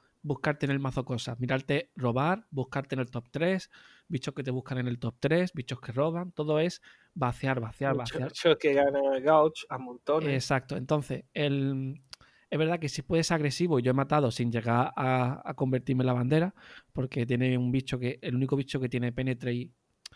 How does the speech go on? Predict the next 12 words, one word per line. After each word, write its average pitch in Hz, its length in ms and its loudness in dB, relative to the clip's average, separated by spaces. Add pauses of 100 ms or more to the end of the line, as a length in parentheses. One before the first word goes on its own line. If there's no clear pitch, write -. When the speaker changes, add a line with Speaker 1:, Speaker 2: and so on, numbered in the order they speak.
(340)
Speaker 1:
que 131 140 0
es 120 160 -2
el 120 420 4
Taylor 123 380 2
Luna, 156 360 0 (380)
que - 100 -10
tiene 127 180 -2
triple 123 280 -2
attack, 135 400 2
Speaker 2:
Ujú. - 160 -20
Speaker 1:
crítico, 135 720 -2 (440)
Penetrate, 135 840 0